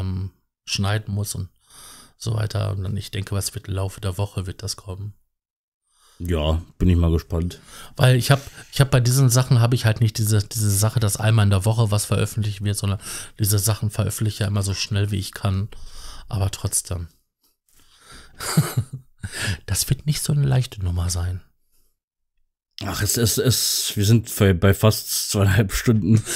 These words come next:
Speaker 2: Da ist einiges am Start, ne?
Speaker 1: Genau.
Speaker 2: Einiges. Trotzdem hat's mich gefreut, auf jeden Fall mal wieder so ein bisschen zu quatschen, auch mal über so, sowas, ne, aktuellere Sachen, ne?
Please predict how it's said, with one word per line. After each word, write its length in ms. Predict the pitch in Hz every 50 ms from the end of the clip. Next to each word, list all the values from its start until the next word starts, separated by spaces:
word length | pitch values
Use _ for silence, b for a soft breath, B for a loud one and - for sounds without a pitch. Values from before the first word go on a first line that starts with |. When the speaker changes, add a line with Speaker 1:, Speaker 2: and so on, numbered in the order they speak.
| - - -
Speaker 2:
Da 100 | - 92
ist 140 | 92 87 -
einiges 440 | 98 95 90 92 90 87 92 90 104
am 140 | 92 85 82
Start, 360 | - - 85 85 85 - 76
ne? 140 | 87 90 90
Speaker 1:
Genau. 300 | 117 110 104 95 92 92
Speaker 2:
Einiges. 320 | 90 80 82 85 - b b b b b b b b b b b _ _ _ _ _ _ _ _ _ _ _ B B B B B B B B B B B B B B B -
Trotzdem 640 | - 139 196 - - - 147 147 156 151 151 147 135
hat's 160 | 135 - -
mich 180 | 143 135 -
gefreut, 380 | - 123 110 - 101 113 123 107
auf 160 | 98 87 -
jeden 160 | 95 95 92
Fall 140 | - - 110
mal 180 | 104 104 95 92
wieder 180 | 101 98 98
so 180 | 92 85 98 95
ein 100 | 90 87
bisschen 420 | 95 92 - - 101 90 90 87
zu 160 | - - 107 -
quatschen, 420 | - - 104 104 - - - 117
auch 100 | 107 90
mal 180 | 101 107 104 98
über 240 | 92 98 95 92 90
so, 240 | - 92 101 - -
sowas, 460 | - 98 104 104 107 117 113 110 -
ne, 140 | 107 110 104
aktuellere 580 | 85 98 - - - - 90 92 101 101 110 104
Sachen, 380 | 92 107 104 95 110 104 107 b b b b b b b b b b b b _ _ -
ne? 280 | 87 90 92 98 104